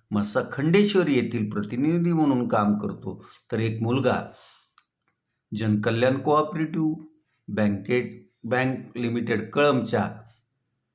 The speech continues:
धाराशिव शाखेमध्ये तो नोकरी करत आहे. आणि ज्या, जे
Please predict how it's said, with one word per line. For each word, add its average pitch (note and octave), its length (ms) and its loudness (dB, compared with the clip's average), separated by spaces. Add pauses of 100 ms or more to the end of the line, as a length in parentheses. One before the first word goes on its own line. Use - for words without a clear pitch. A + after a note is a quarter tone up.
(100)
धाराशिव A#2+ 500 -2
शाखेमध्ये G#2 640 -4
तो G2 340 -10 (300)
नोकरी A2 420 -2
करत F#2+ 400 -10
आहे. F2 340 -16 (400)
आणि G2+ 440 -6 (1300)
ज्या, C3+ 400 0
जे E3 220 0